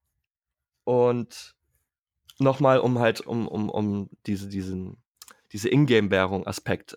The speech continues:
anzusprechen. Weil klar, kriegst du ein paar Lootboxen, irgendwann musst du dir die halt holen, falls du lang genug am Ball bleibst. Ähm, du kannst halt echt Geld ausgeben, aber du kannst halt auch das meiste mit Ingame-Währung kaufen.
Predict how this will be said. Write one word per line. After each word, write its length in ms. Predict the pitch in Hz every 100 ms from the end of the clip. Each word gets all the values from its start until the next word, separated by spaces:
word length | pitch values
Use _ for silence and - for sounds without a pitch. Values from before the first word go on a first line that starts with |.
| -
anzusprechen. 760 | 98 - 98 - 98 - 113 - _ _ _ _ _ _ -
Weil 160 | 135 120
klar, 460 | 127 120 135 - -
kriegst 260 | 131 127 165
du 60 |
ein 60 | 143
paar 160 | 143
Lootboxen, 680 | 135 143 147 143 - 151 147 _ _
irgendwann 260 | - 120 117
musst 160 | 120 -
du 60 |
dir 120 | 113
die 140 | 104 101
halt 180 | 104 -
holen, 280 | 139 143 131 -
falls 340 | - 127 123
du 120 | - 120
lang 220 | 120 127
genug 380 | 123 123 - -
am 140 | 107
Ball 180 | 113 120
bleibst. 460 | 120 117 117 - _ - - - _ _ _ _ -
Ähm, 560 | 107 101 98 95 98 _ _ _ _ _ _ -
du 80 |
kannst 220 | 104 117 117
halt 140 | -
echt 200 | 123 -
Geld 240 | 107 -
ausgeben, 760 | - 147 - - 151 156 156 156 _ _ -
aber 100 | 120
du 40 |
kannst 320 | 117 131 131 135
halt 200 | 123 -
auch 200 | 113 -
das 280 | 110 -
meiste 800 | 107 104 113 147 - 135 120 120 _ _ _ _ _ _ _ _ -
mit 180 | 120 -
Ingame-Währung 760 | 131 127 110 104 101 98 101
kaufen. 460 | - 95 95 -